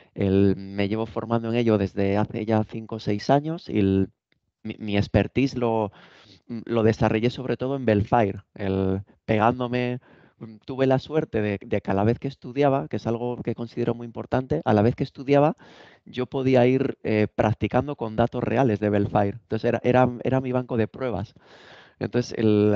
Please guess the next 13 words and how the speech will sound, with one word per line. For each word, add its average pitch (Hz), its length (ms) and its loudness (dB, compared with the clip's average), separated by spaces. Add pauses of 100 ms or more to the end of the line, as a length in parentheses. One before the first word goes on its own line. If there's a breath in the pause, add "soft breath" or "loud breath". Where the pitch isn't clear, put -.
(140)
ahí, 110 340 0
ahí 127 200 0
fui 135 160 -6
desarrollando, 117 760 -2
mm, 95 220 -16 (260)
eh, 90 300 -4 (180)
reportes 113 460 -4
de, 113 240 2
de 110 100 0
todo 120 280 -4
tipo 156 340 -4 (1000)
y 107 180 -4
el, 98 380 6